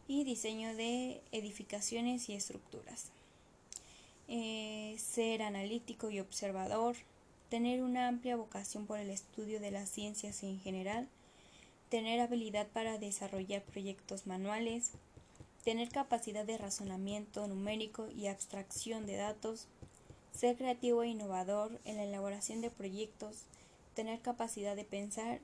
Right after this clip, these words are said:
de manera esquematizada y ordenada, lo que permite elaborar planos, ser capaces de resolver problemas complejos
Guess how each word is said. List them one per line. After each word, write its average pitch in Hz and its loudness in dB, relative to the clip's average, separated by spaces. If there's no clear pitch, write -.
de 226 -2
manera 214 -4
esquematizada 214 -2
y 214 -4
ordenada, 202 -4
lo 220 2
que 220 2
permite 214 0
elaborar 190 0
planos, 214 -4
ser 247 2
capaces 262 0
de 262 4
resolver 202 -2
problemas 220 0
complejos 233 -2